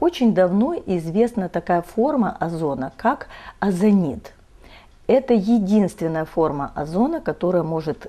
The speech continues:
храниться очень длительное время при определенных температурах.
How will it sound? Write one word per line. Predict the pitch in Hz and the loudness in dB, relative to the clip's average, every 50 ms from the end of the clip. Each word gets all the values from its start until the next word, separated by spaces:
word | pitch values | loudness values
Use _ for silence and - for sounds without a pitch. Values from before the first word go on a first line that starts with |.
| - - | -12 -10
храниться | - - 147 147 156 185 240 269 254 - 226 220 226 226 - - - - - | -6 -6 -4 -2 0 2 0 0 2 2 2 2 0 -2 -10 -20 -20 -8 -2
очень | - 233 277 - - 208 175 | 0 0 0 2 0 0 0
длительное | 143 156 180 175 - - 175 170 165 160 156 | 0 -2 -4 -4 -2 -4 -4 -4 -4 -6 -6
время | 156 156 139 127 123 127 127 135 - - - - | -6 -6 -6 -4 -4 -4 -6 -6 -8 -10 -6 0
при | 247 339 | 2 2
определенных | 453 247 - 170 175 156 180 190 196 196 190 190 - | 4 2 2 -2 -2 0 2 2 2 2 2 0 -2
температурах. | - 202 180 - 185 175 170 165 - - 127 120 - - - - | -2 -4 -2 0 0 -2 -2 -2 -6 -6 -8 -8 -8 -12 -16 -20